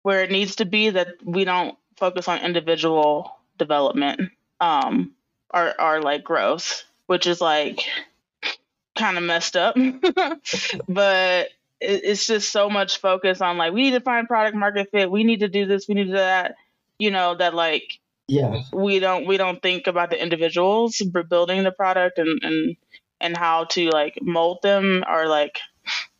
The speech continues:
Speaker 1: you know, personal development. So, yeah, I think that is rare. I, I haven't seen that in a, a startup. Um,
Speaker 2: Yeah, or at least
Speaker 1: but
Speaker 2: early stage one.
Speaker 1: Yeah, or early stage one, no.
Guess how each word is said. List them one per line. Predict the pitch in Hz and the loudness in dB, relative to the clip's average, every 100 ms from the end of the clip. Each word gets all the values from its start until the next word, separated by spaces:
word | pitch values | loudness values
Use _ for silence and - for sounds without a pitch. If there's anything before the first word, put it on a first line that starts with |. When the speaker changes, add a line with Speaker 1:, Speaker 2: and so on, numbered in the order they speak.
| _ - | _ -4
Speaker 1:
you | - | -2
know, | 175 135 | 0 -2
personal | - 196 190 190 | -2 -2 0 0
development. | 170 156 160 170 190 190 208 196 _ _ _ _ - | 0 0 0 0 0 0 0 -2 _ _ _ _ -18
So, | - - 196 180 | -8 -2 2 2
yeah, | 175 202 | 2 2
I | 175 202 | 2 2
think | 254 202 | 0 2
that | 170 | 2
is | 196 165 | 0 0
rare. | 147 143 139 | 0 2 0
I, | 151 170 - | 0 -2 -4
I | 170 | -4
haven't | 180 170 143 | -2 -2 -4
seen | 180 175 165 - _ _ _ _ _ | -2 0 0 -2 _ _ _ _ _
that | 170 151 156 - - - _ _ _ _ _ - | -4 -2 -2 -4 -12 -20 _ _ _ _ _ -4
in | 175 165 | -2 0
a, | 151 - | 0 0
a | 160 156 | -2 -2
startup. | - 160 151 143 139 - - - _ _ - | 0 0 2 2 0 -4 -12 -14 _ _ -6
Um, | 170 151 98 117 - _ _ _ - | -2 0 -2 -4 -6 _ _ _ -6
Speaker 2:
Yeah, | 147 | -2
or | - 139 | 0 0
at | 131 | 2
least | 151 147 | 2 2
Speaker 1:
but | 214 202 202 | 2 0 0
Speaker 2:
early | 135 - | -2 -2
stage | - 123 131 277 | -2 -2 -2 -4
one. | - 226 - _ _ | -4 -6 -8 _ _
Speaker 1:
Yeah, | 190 180 160 175 - | -2 -2 -2 -6 -8
or | - 175 165 | -2 0 2
early | 165 170 | 0 -2
stage | - 170 170 | -2 -2 0
one, | 170 | -2
no. | 160 156 165 | -2 -2 -4